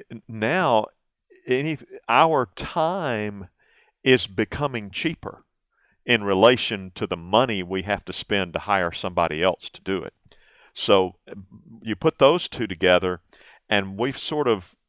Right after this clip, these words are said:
evolved to a little more complex way of viewing all of this.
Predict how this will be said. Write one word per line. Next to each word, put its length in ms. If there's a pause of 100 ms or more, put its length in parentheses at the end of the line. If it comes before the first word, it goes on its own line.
evolved 880
to 240
a 20
little 380
more 280
complex 720
way 280
of 220
viewing 360
all 240
of 120
this. 360